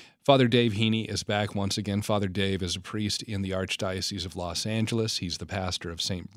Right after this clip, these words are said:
of, uh, Saint Bruno's Catholic Church in Whittier, California. And you can read his latest book. It's available through Ave Maria Press. It's called Luke ten Leadership, How to Succeed in Parish Ministry.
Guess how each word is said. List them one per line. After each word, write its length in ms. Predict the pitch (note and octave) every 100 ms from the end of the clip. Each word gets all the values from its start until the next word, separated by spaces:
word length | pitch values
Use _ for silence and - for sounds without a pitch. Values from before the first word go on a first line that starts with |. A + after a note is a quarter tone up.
| -
of, 320 | G#2 F#2 F2+
uh, 260 | F#2+ F2 F2+
Saint 240 | C3 A2+
Bruno's 380 | B2+ C3 A#2+ -
Catholic 400 | B2+ A2+ B2 -
Church 320 | C3+ B2+ -
in 120 | F#2
Whittier, 300 | G2 A#2 A#2+
California. 640 | A#2 A#2 A#2 A2 A#2+ C3+ C#3+ - _ _ _ _ _ _ -
And 280 | A#2 G#2+ G#2 - - - -
you 140 | C3
can 160 | A#2+ A#2+
read 160 | B2+ G#2+
his 220 | A2+ A2
latest 440 | A2 E3 F#3+ -
book. 240 | G2 A#2+ C#3
It's 140 | A#2
available 640 | G2 G2+ G2+ G2+ G2+ G2+ -
through 300 | - G#2 F#2+
Ave 340 | G2 G2 G2 F#2+
Maria 560 | F#2+ F#2+ G2+ G2 F#2
Press. 460 | - - A#2+ B2 A2
It's 160 | -
called 320 | - G2+ F#2+ -
Luke 540 | A2 G2+ B2 C3 - -
ten 380 | - A2+ G#2 G2+ A#2+
Leadership, 720 | G2+ G2 G2 F2+ - F#2+ - - - -
How 160 | - G2+
to 80 | G#2
Succeed 560 | G#2 - - F#2 F2+
in 180 | - F#2+
Parish 400 | F#2+ F2+ F2+ -
Ministry. 480 | F#2+ G2+ - E2